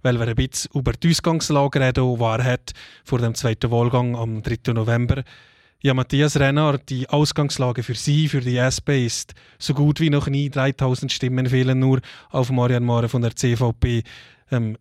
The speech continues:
spüren Sie auch, dass Sie sehr gute Chancen haben, jetzt im zweiten Wahlgang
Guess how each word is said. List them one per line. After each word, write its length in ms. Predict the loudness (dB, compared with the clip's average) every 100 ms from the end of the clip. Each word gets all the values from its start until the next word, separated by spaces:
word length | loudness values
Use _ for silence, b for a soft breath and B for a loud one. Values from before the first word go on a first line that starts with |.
| -10
spüren 420 | -4 -2 -2 -2
Sie 160 | 0 2
auch, 240 | 2 0
dass 400 | -2 -2 -4 -10 B B
Sie 340 | -4 -2 -2 _ -14
sehr 380 | -6 0 2
gute 220 | 2 0 -2
Chancen 440 | 0 0 0 0
haben, 320 | 0 0 -2
jetzt 300 | -2 -4 -6
im 80 | -8
zweiten 400 | -2 -2 -2 -2
Wahlgang 360 | -2 0 -2